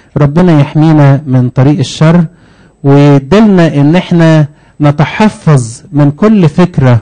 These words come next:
ومن كل نظر ومن كل سمع يقودنا إلى طريق الشر، لأن إحنا مش أطهر من داوود، إحنا مش أقدس من نوح البار، إحنا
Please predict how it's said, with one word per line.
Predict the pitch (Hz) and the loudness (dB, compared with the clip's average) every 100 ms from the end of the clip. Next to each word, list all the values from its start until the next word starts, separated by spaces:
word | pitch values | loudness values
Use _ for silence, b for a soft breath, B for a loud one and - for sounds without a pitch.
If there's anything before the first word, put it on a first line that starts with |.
| - | -2
ومن | 139 147 143 | 0 0 0
كل | - 196 196 165 | 0 0 2 2
نظر | 156 170 143 131 117 104 | 2 2 2 0 -2 -2
ومن | 135 143 147 | 0 2 0
كل | 147 208 208 175 | 0 0 2 2
سمع | 147 185 185 165 127 120 104 b b b b b _ | 0 0 2 2 0 -4 -10 b b b b b _
يقودنا | 139 147 147 226 190 165 | -2 -2 0 -2 0 -2
إلى | 147 160 147 | 0 0 0
طريق | 156 180 156 | 0 0 0
الشر، | - - 175 160 151 | -2 -2 0 0 0
لأن | 139 147 165 175 | 0 0 0 0
إحنا | 180 185 | 0 0
مش | 170 156 | 0 -2
أطهر | 165 170 - 156 | -2 -2 0 0
من | 151 147 | 2 2
داوود، | 147 143 143 117 - - _ _ b b b b b b b | 2 2 2 0 -6 -20 _ _ b b b b b b b
إحنا | 151 147 160 | -4 0 0
مش | 151 - - | 0 -2 -2
أقدس | 180 196 160 175 165 - | -2 -2 -2 -2 -2 -2
من | 160 156 | 0 2
نوح | 170 190 175 - | 2 2 0 0
البار، | 156 147 165 151 127 - _ _ _ b b b b 175 | 0 2 2 2 0 -4 _ _ _ b b b b -4
إحنا | 190 190 196 190 | -2 0 2 0